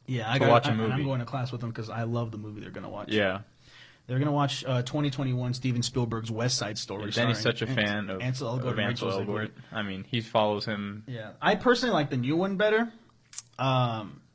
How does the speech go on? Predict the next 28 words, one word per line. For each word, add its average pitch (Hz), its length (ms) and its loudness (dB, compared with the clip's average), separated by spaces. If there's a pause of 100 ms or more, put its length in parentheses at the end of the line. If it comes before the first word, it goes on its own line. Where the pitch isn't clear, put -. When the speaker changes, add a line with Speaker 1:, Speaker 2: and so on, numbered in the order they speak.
(400)
Speaker 1:
I 143 100 -4
know 160 300 0
our 135 120 2
friend, 131 300 0
our 131 80 0
good 143 160 2
friend 127 160 0
Jacob, 123 280 0
did 139 120 -2
not 117 160 -2
boom 127 140 2
likes 120 180 -2
the 123 80 -4
old 123 140 0
one 135 160 2
better, 143 260 2 (100)
and 135 80 -2
he 151 100 0
told 175 200 4
us 143 200 4
it 147 60 -2
was 139 120 4
because 131 380 0
of 135 60 -2
the 117 80 -4
brown 117 280 -2
face. 101 220 -8
Speaker 2:
Yeah. 101 260 2